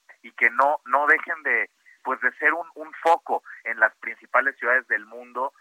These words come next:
de, de, de, de conexión con la gente, con los turistas, con los visitantes, ¿no? Tienen que seguir vivos,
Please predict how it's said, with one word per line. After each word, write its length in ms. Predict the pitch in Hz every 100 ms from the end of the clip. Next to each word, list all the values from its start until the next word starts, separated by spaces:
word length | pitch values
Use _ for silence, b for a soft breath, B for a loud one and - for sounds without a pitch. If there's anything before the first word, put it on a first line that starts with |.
| b _
de, 400 | 110 113 110 107
de, 420 | 104 113 110 107 98
de, 160 | 110 104
de 120 | 117
conexión 560 | 123 113 - - 143
con 180 | 147 170
la 100 | 123
gente, 380 | - 143 147 156
con 180 | - 113
los 140 | 107 -
turistas, 500 | 110 127 139 - 127
con 140 | - 107
los 140 | 104
visitantes, 720 | 107 - 104 123 135 127 98
¿no? 140 | 110 117
Tienen 320 | 139 139 156
que 140 | 127
seguir 360 | - 107 117 117
vivos, 320 | 113 101